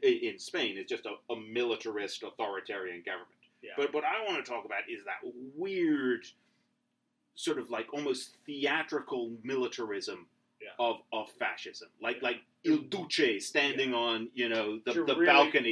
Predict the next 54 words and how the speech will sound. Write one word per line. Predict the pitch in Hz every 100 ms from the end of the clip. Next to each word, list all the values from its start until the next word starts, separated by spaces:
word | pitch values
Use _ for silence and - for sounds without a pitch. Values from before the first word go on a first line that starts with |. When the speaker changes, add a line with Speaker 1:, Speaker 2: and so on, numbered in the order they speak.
| 101
Speaker 2:
you're | 113 127
Speaker 1:
making | 135
those | 123 117
crazy, | - - 143 131 131 113
like, | 110 110 -
you | 113
know, | 110
Speaker 2:
gestures | 139 - - 123 113 107
Speaker 1:
gestures | 151 - - 127 110
Speaker 2:
and, |
Speaker 1:
with | 117
his | 113
Speaker 2:
yeah. | -
Speaker 1:
chin | - 196 160
in | 131
Speaker 2:
Chin | 120 190
Speaker 1:
his | 175
Speaker 2:
up | 170
in | -
the | 131
Speaker 1:
hands. | 113 156 143
Speaker 2:
air, | 143
Speaker 1:
Yeah. | 147
Speaker 2:
yeah. | - - - - -
Speaker 1:
And, | 190
like, | 185 156
like, | 165 151
the | 165
Nuremberg | 160 190 208 190 165 151 131 117
rallies | 117 127 127 120 113
with | 120
these | 123 127
masses | 147 180 180 160 160 135
of |
Speaker 2:
Torchlight | 170 180 170 170
Speaker 1:
troops. | 143 -
Like, | 147
Speaker 2:
rallies. | 190 - 330
Speaker 1:
yeah, | 294 -
like, | 294 - _
Speaker 2:
Yeah. | - -
Speaker 1:
what | 285 359 359
the | 330 285
hell | 262 285
was | 277 269
that? | 294 311 - _
Speaker 2:
Yeah. | -
Speaker 1:
So, | - 165 156 - - -
I |
mean, | 190 175 -
that | 196 233 175
is | 165
quite | - 175 -
different | 143 135 113